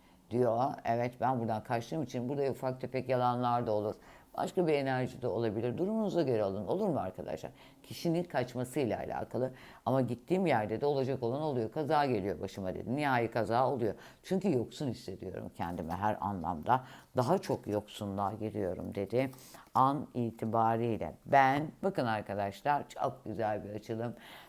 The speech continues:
"Ben seninle bütünlük sağlamak istiyorum." Nasıl? Hatta ee, böyle güzel olsun, ikimiz birlikte olalım, herkes de bilsin. Bakın, bu açılıma denk gelen arkadaşlarım, çoğunuz ilişki belli bir yere gelmiş aslında. Orada bir sekteye uğramış ya da,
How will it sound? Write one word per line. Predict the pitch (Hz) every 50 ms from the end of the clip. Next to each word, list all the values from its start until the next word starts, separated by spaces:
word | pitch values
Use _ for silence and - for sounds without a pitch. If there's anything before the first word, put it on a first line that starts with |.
| - -
"Ben | 107 131 139 143 156 151 135
seninle | 127 - - - 120 120 135 143 139 127 113 107 98
bütünlük | 101 - - - 92 92 107 104 -
sağlamak | - - 104 101 101 104 101 101 196 -
istiyorum." | - - - - - 202 190 180 170 160
Nasıl? | 156 185 185 - - - - - - - - - - - - - - - - - -
Hatta | - - 220 220 - - - 127 117 - - - - _ _ _ - - - - _ - -
ee, | 104 120 117 110 110 107 104 101 104 104 98 95 95 92 - - -
böyle | 190 208 190
güzel | 185 170 170 165 175 170 170 160 - - - -
olsun, | - 147 147 135 - - 147 135
ikimiz | - 123 - - 165 165 160 135 131
birlikte | 156 156 151 151 147 - - 160
olalım, | 156 147 139 139 139 131
herkes | 131 180 208 214 220 - - 151 131 104 113
de | 165 156 139
bilsin. | 131 107 - - 113 104 101 120
Bakın, | 151 151 - 123 101 82 - - - - - -
bu | 170 208
açılıma | 214 214 - 147 131 120 117 98
denk | 117 113 107 - -
gelen | 107 107 104
arkadaşlarım, | 107 104 107 104 - 101 104 101 107 117 - - 113 107 101 98 98 -
çoğunuz | - 190 208 196 165 131 110 78 - - -
ilişki | - 160 156 147 127 - - 127
belli | 123 127 120 127 143 135
bir | 123
yere | 107 104 127 143
gelmiş | 131 113 95 90 87 - - -
aslında. | 87 95 - - 92 -
Orada | 135 147 135 127
bir | 110 101
sekteye | - - 113 - - - 101 104 101
uğramış | - 104 107 104 110 143 - -
ya | 135 -
da, | 117 104 92